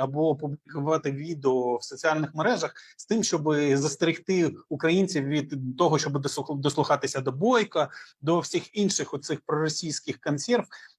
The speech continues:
Е, можемо ми якось впливати на владу, щоб вона перестала, м, користуватися своїми можливостями давати їм слово?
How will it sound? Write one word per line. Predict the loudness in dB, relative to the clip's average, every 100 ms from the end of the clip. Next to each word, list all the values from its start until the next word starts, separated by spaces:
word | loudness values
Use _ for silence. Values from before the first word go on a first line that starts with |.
| -2
Е, | 2
можемо | 2 4 4 4
ми | 4
якось | 2 0 -4
впливати | -6 0 4 4 4 2
на | 0
владу, | 2 0 0
щоб | -4 -8 -4
вона | 0 0 0 -6 -20 _
перестала, | 0 0 2 4 4 2 -2
м, | -4 -2 -2 0
користуватися | 0 0 0 2 2 0 -4 -6
своїми | -8 -4 -2 -2 -4 -8 _ -4
можливостями | 0 2 2 2 0 -2 -6 -4
давати | 0 0 0 -2
їм | -6
слово? | -4 -4 -4